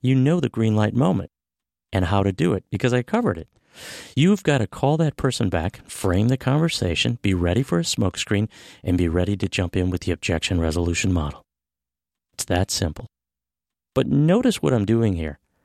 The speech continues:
I'm using these solutions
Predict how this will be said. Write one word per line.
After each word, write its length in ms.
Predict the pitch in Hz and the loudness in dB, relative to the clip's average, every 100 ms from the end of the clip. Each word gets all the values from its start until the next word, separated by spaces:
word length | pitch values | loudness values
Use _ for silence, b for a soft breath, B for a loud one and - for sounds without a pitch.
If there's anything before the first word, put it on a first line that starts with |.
| B B B B B _ | B B B B B _
I'm 280 | 113 113 107 | 0 2 2
using 400 | 131 196 214 180 | 2 2 2 2
these 360 | 131 104 - - _ _ _ _ | 2 0 -2 -8 _ _ _ _
solutions 960 | - - 107 127 214 202 - 82 - | -4 0 0 2 0 2 0 -2 -6